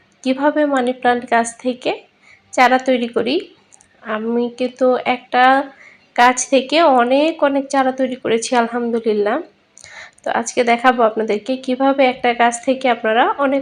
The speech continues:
অনেক চারা তৈরি করবেন। তো এখানে দেখতে পাচ্ছেন প্রথমে যে আমি ডালগুলো কেটে নিয়েছি, সেগুলো এখন ছোট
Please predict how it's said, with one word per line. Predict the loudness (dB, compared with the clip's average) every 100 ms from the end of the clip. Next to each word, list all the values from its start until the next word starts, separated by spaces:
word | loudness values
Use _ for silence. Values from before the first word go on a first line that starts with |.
| -4
অনেক | -6 -6 -2
চারা | -2
তৈরি | -2 -4 -4 -4
করবেন। | -4 -4 -8 -10 _ _ -20 _ _
তো | -4
এখানে | 0 2 2
দেখতে | 0 -2
পাচ্ছেন | 0 2 0 -2 -2
প্রথমে | -2 0 0 0
যে | -2 -2 -2 -4 -8 -18 _ -10
আমি | -6 -4 -2
ডালগুলো | -2 -2 -4 -8
কেটে | -8 -8 -4
নিয়েছি, | -2 -4 -4 -8 -6
সেগুলো | -4 -2 -2 -2
এখন | -4 -6 -12 -12 _ _ _ _ _ _
ছোট | -2